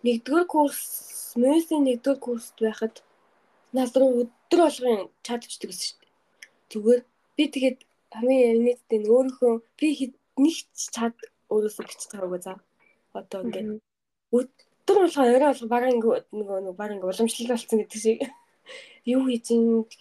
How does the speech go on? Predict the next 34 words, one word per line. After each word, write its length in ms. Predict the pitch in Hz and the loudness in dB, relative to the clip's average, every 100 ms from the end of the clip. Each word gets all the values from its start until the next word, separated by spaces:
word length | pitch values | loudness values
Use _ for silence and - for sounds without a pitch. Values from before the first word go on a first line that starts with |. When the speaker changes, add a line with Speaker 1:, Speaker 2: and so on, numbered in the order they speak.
| - | -12
Speaker 1:
гэдэг 240 | 220 220 202 | -12 -12 -16
л 120 | - | -10
юу 140 | 208 220 | -8 -6
гэдэг 200 | 233 233 | -8 -8
лээ. 240 | 311 254 214 - _ _ _ _ 220 | -2 -2 -2 -10 _ _ _ _ -2
Юу 140 | 240 | -2
хийж 160 | 247 233 | -2 -4
ийн 120 | 285 | -6
л 80 | 277 | -6
бах 120 | 226 | -16
та. 120 | - 196 - | -16 -16 -6
Юу 160 | 220 214 | -2 -2
ажил 300 | 202 - - | -4 -18 -14
вэ? 100 | 254 _ _ _ _ _ _ _ _ - | -16 _ _ _ _ _ _ _ _ -10
Speaker 2:
Мгм. 120 | 233 214 | -6 -2
Speaker 1:
Тэгэл 200 | 220 214 - _ _ | -2 -4 -12 _ _
хэлээ 300 | 208 - 202 | -18 -10 -10
гэл. 180 | - - _ _ _ _ _ _ _ _ _ - | -10 -20 _ _ _ _ _ _ _ _ _ -2
Тэгээ 200 | 277 285 | 0 2
тэр 100 | 262 | 2
өдөр 300 | 240 233 311 | 2 2 2
болгон 260 | 302 269 240 | 0 0 -6
бичдэг. 220 | - - | -6 -4
Тэгээ 220 | 240 247 | -2 0
тэн 120 | 269 269 | -2 -4
талаасаа 500 | - 302 294 294 254 | -2 -2 0 2 4
ингээд 200 | 226 220 | 2 0
би 120 | 254 294 | -2 0
болохоор 340 | 294 294 247 | 0 0 2
өөрийнхөө 440 | 226 233 240 233 | 4 4 2 -6
талаас 280 | 220 208 208 | -18 -16 -12
нэг 200 | - 233 | -4 -4
ч 60 | - | -4
юм, 100 | 214 | -8